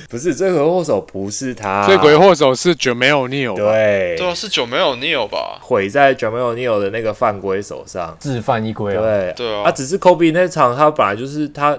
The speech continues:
Speaker 1: 他想要表现好，那是他的，他的权利啊，为什么会推给他？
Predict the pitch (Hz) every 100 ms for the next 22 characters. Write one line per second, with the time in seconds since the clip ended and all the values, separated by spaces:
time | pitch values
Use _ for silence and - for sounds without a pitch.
0 | - 147 151 110 104 120 123 _ 113 87
1 | - 123 107 80 92 117 123 123 113 110
2 | 110 123 123 101 87 82 101 123 92 104
3 | 113 87 85 95 - 87 87 -